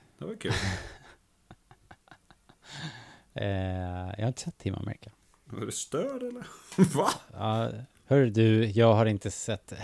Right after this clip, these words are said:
Speaker 2: Mister, jag har inte sett Top Gun. Du har verkligen ingen rätt att kasta några såna här glas, eh, sten i glashus.
Speaker 1: <laughs> Men Top Gun är, ligger i det förgångna, Robert.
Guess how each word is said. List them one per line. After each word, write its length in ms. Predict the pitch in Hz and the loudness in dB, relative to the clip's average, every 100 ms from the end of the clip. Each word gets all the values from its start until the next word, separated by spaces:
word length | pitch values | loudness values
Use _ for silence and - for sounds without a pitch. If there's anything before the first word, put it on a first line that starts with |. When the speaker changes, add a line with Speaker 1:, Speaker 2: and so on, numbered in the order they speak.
| 131 | 0
Speaker 2:
Mister, 520 | 127 160 - - 117 | 4 4 4 2 4
jag 260 | 113 113 | 6 6
har 100 | 110 | 6
inte 200 | 113 104 | 2 -2
sett 360 | 101 110 - - | -4 -4 -4 -6
Top 140 | - - - | -6 -8 -14
Gun. 300 | 107 107 110 | -12 -10 2
Du 140 | 131 | 6
har 160 | 131 127 | 8 8
verkligen 320 | 113 120 120 | 4 0 -4
ingen 240 | 104 98 | 0 2
rätt 260 | 95 98 - | 2 2 2
att 120 | 95 | 2
kasta 320 | - 104 - | 4 2 2
några 180 | 98 98 | 0 0
såna 160 | - 120 | -2 -2
här 80 | |
glas, 480 | 107 104 98 - - | 0 0 0 -4 -6
eh, 200 | 110 104 | -6 -6
sten 340 | 107 - 101 101 | -2 0 2 0
i 20 | |
glashus. 400 | 95 98 - - - - _ - | 0 -2 -2 -2 -10 -14 _ -20
Speaker 1:
<laughs> 480 | - - - - - | -20 -18 -18 -18 -8
Men 240 | 110 107 185 - - - | -6 -6 -8 -14 -20 -6
Top 240 | 113 104 - | -4 -4 -4
Gun 220 | - 123 | -4 -2
är, 260 | 113 104 98 | 0 0 0
ligger 360 | 113 113 107 104 | 0 0 2 2
i 20 | |
det 120 | 107 | 0
förgångna, 580 | 107 101 101 95 101 123 | 0 0 0 0 -2 -2
Robert. 380 | 98 78 - | -2 -4 -12